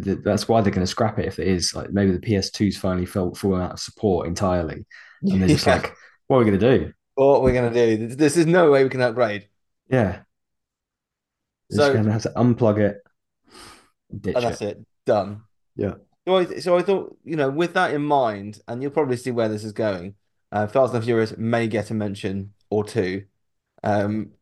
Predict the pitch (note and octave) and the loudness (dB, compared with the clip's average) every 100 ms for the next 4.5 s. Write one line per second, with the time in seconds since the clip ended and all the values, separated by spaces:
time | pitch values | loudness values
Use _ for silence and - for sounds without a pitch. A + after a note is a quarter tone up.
0 | _ - C3 B2+ B2+ A#2 B2+ A#2+ A#2 B2 | _ -4 -2 0 0 2 2 2 0 0
1 | G#2 G#2+ A2+ A2 - - _ _ _ C#3+ | 2 2 2 -2 -6 -16 _ _ _ 0
2 | D3+ D#3 G#3+ G3+ F#3+ E3+ D#3+ - D3 C3+ | 2 4 2 2 2 2 2 -2 2 2
3 | C3 - A#2+ B2 C3+ A#2+ C3 C3 B2 - | 0 -2 -2 0 -4 -4 -2 -2 -4 -6
4 | C3 A#2+ A#2 A2+ | -4 -2 -4 -6